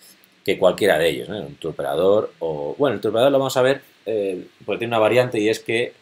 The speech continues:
sea el tour operador quien lo reserva y lo paga el tour operador, o es el jugador final el que va a pagar ese,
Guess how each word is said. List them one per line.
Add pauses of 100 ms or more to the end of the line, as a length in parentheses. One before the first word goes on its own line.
sea
el
tour
operador
quien
lo
reserva (760)
y
lo
paga
el
tour
operador,
o
es
el
jugador
final
el
que
va
a
pagar
ese,